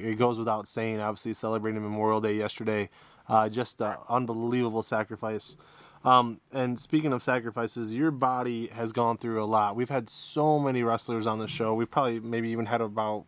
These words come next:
I don't know, fifty or so professional wrestlers here in the last couple months. And, you know, truly the, the grind of being on the road, the, the beating that your body takes,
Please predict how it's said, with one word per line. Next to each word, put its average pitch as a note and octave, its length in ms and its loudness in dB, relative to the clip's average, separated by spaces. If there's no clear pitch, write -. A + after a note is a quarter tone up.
I B2 120 -6
don't A2+ 100 -4
know, G#2 140 -4
fifty B2 320 -2
or A#2 80 0
so A#2 320 2
professional C3 440 2
wrestlers A#2 400 0
here A#2+ 120 0
in A2+ 60 -2
the G#2+ 80 -2
last G#2+ 280 -2
couple A2+ 200 -2
months. B2 360 0
And, C3+ 320 2
you D#3 80 2
know, C#3 140 4
truly D#3 760 2
the, B2 260 2
the A2+ 160 -2
grind C3 420 4
of G#2+ 100 -6
being B2+ 200 0
on A#2+ 180 2
the A#2 80 -2
road, A2 520 0
the, G#2+ 180 0
the G#2 240 -6
beating B2 440 2
that A#2 160 2
your A2 100 -4
body A2 320 0
takes, A2+ 400 -6